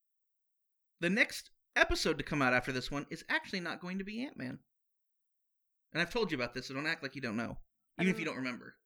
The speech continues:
Speaker 2: I don't know what you're talking about. What do you mean? Oh.
Speaker 1: 'Cause we have a special thing that we've
Speaker 2: <gasps>
Speaker 1: done.
Speaker 2: That's right.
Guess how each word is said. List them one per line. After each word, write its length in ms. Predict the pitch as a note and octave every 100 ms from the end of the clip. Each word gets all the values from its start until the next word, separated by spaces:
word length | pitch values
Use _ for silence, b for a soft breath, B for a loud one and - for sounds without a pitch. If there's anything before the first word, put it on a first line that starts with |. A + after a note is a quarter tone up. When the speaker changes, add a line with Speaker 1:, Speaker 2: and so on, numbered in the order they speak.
| _
Speaker 2:
I 80 | -
don't 120 | A#3
know 120 | A3
what 140 | G#3+ G#3
you're 80 | F#3+
talking 260 | G3 G3
about. 160 | G3 F#3
What 80 | F#3+
do 60 |
you 60 | G3+
mean? 160 | F#3+ - _ -
Oh. 300 | B3 G#3+ F3
Speaker 1:
'Cause 140 | E3
we 100 | G#3
have 160 | B3 F3+
a 60 | D#3+
special 480 | - A3+ G#3+ F3
thing 300 | D3 D3+ C3
that 80 | B2+
we've 220 | B2+ B2+
Speaker 2:
<gasps> 0 |
Speaker 1:
done. 360 | - A2+ A#2+ G3
Speaker 2:
That's 400 | G#3 G#3 G3+ -
right. 360 | G3+ C4 B3+